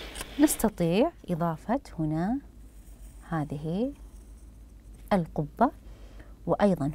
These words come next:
هنا نستطيع إضافة قبة بالإضافة إلى هذه القبة. إذا نستطيع في المسجد الكبير إضافة كم قبة؟ ثلاثة، أحسنتم.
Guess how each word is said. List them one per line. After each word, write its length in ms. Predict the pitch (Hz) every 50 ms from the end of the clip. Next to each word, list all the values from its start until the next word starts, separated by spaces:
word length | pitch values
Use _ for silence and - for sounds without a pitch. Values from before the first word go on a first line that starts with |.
| - 180
هنا 240 | 175 160 143 147 151 - - - - - -
نستطيع 440 | 165 - - - 170 - - 180 165 -
إضافة 440 | 147 147 - 151 151 - - 151 - - - -
قبة 320 | 180 170 170 180 233 349 - - - - - - - - - - -
بالإضافة 580 | 160 - 147 160 151 185 185 196 - - - -
إلى 340 | 180 185 180 220 247 294 302 - - - - -
هذه 600 | - 151 156 156 151 156 170 165 170 208 240 311 - - - - - - - - 214
القبة. 460 | 185 175 - - - - - - - - - - - - - - -
إذا 120 | 160 165
نستطيع 540 | 160 160 170 - - - 175 - - 208 185
في 120 | 156 - 170
المسجد 460 | 160 156 185 190 - - 160 151 170
الكبير 540 | 160 - - - 170 170 185 208 262 349 - - - -
إضافة 460 | 160 156 170 175 196 220 - - 269 - - -
كم 140 | 277 262
قبة؟ 420 | 254 - - 226 185 160 190 220 233 - - - - - - - - - - - - - - - - -
ثلاثة، 420 | 170 160 175 160 151 - - - -
أحسنتم. 480 | - - - - 185 160 151 - -